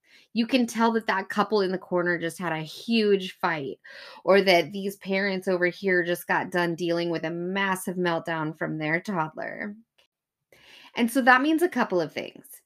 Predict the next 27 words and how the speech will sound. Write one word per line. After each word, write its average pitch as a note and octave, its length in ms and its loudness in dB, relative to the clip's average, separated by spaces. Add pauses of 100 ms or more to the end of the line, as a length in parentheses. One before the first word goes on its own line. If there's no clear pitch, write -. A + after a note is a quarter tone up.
(260)
In A#3+ 100 4
order A3+ 340 4
to F4+ 180 2
align G3+ 460 4
to G3 100 -4
the G3+ 140 -4
energy F3+ 460 0
of F#3+ 80 2
what F3+ 180 0
we E3 120 -2
want, G#3 500 2
first, D4 880 4
we A3 160 -6
need G3 200 -4
to A3 80 -4
get B3 220 -4
clear G#3+ 340 2
on F3+ 280 0
what G3+ 300 0 (160)
it A3 140 -2
is B3 440 0
that G#3+ 160 0
we A3+ 120 -2
actually A3+ 460 -4
want. C#4 420 0 (720)
We C#4 200 4
may A#4 220 2